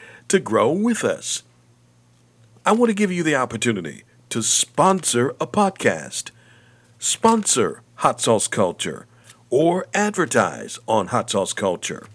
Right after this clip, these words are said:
We've got sponsorship packages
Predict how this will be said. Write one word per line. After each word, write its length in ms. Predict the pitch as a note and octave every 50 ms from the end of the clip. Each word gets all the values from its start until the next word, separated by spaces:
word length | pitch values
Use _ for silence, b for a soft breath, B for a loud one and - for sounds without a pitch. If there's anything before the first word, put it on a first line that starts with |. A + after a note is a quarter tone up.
| _ b b b b b b b b b b b b -
We've 160 | - F2+ G#2
got 240 | G2+ A#2 B2 B2+ -
sponsorship 680 | - - A#2 C3 C3+ B2 - C3 A2+ - C3+ A#2+ A#2+
packages 580 | - B2 B2 B2 B2 B2+ B2 A2+ B2+ B2+ A#2+